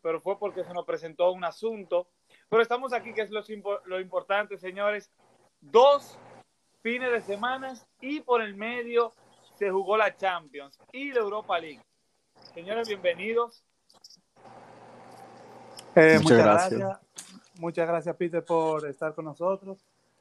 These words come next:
Speaker 2: Eh, mucho fútbol ha pasado de por medio. Eh, vimos la Champions, vimos muchos juegos interesantes de liga. Eh,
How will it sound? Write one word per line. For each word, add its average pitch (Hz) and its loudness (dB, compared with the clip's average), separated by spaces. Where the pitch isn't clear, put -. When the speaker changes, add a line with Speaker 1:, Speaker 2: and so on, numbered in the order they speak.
Speaker 2:
Eh, 147 -8
mucho 208 -8
fútbol 202 -8
ha 165 -6
pasado 170 -4
de 175 -4
por 165 -10
medio. 185 -10
Eh, 147 -10
vimos 170 -8
la 160 -4
Champions, 180 -6
vimos 165 -6
muchos 180 -2
juegos 180 2
interesantes 170 -4
de 165 -2
liga. 185 -6
Eh, 147 -8